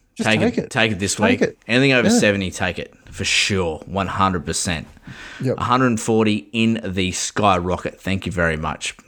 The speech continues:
Speaker 1: Mm.
Speaker 2: Easy peasy. All right, let's get into the Saturday, seven thirty-five P M game. Bunnies v Raiders, Accor Stadium. Ins and outs for this one, bro.
Speaker 1: This one is a bit, bit more gentle,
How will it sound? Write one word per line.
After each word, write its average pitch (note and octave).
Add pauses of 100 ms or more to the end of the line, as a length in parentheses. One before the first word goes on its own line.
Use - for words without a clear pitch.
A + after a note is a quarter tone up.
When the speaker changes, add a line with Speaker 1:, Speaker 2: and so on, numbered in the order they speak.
(280)
Speaker 1:
Mm. A#2+
Speaker 2:
Easy G2
peasy. F2 (380)
All A2
right, A#2
let's A#2
get C#3
into B2
the G#2
Saturday, G#2+
seven G2
thirty-five F#2+
P G2+
M F#2+
game. F#2+
Bunnies G#2
v F#2
Raiders, F#2 (300)
Accor G#2
Stadium. D#3 (840)
Ins C#3+
and A#2+
outs A2
for -
this G#2
one, A2+
bro. G#2+ (1300)
Speaker 1:
This G3+
one G#3
is C#3+
a B2
bit, C3+ (720)
bit D3
more B2+
gentle, A2+